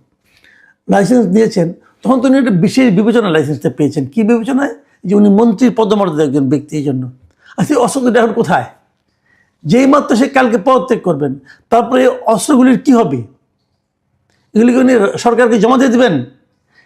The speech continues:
এই অস্ত্রগুলি কি উনি নিজের টাকায় কিনেছিলেন নাকি সরকার কিনেছিল? যদি নিজের টাকায় কিনে থাকেন, এটাকে উনি কোথায় পেলেন?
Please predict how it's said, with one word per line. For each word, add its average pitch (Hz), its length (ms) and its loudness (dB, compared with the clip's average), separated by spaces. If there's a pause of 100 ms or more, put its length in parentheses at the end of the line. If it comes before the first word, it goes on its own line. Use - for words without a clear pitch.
(260)
এই 240 120 4
অস্ত্রগুলি 254 560 2
কি 330 100 -2
উনি 330 100 0
নিজের 254 380 2
টাকায় 269 320 0
কিনেছিলেন 247 540 2 (480)
নাকি 226 100 0
সরকার 214 360 0
কিনেছিল? 151 380 -6 (600)
যদি 233 120 4
নিজের 247 320 4
টাকায় 262 280 2
কিনে 233 220 0
থাকেন, 190 220 0
এটাকে 233 220 0
উনি 233 120 0
কোথায় 196 340 -2
পেলেন? 131 240 -6